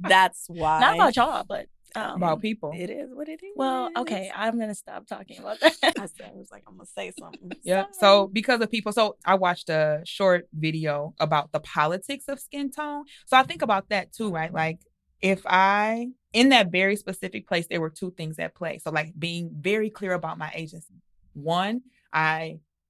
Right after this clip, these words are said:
Speaker 3: put not, you can't be invited, you're not invited. Really, one is that if somebody doesn't want to invite you <laughs> to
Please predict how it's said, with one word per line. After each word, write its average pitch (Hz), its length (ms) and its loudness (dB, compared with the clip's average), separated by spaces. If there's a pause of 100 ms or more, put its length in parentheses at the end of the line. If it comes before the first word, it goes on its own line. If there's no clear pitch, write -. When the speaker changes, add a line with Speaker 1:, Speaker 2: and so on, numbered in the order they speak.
Speaker 3:
put - 160 -4
not, 190 380 6
you 214 160 2
can't 226 280 2
be 226 120 2
invited, 196 420 0
you're 180 120 0
not 170 260 0
invited. 175 380 -2
Really, 480 520 6
one 247 320 2
is 262 160 -2
that 208 300 2
if 160 80 -10
somebody 415 220 -2
doesn't 285 220 4
want 247 140 2
to - 60 -6
invite 202 280 2
you 220 140 0 (180)
<laughs> - 200 -14
to 415 60 10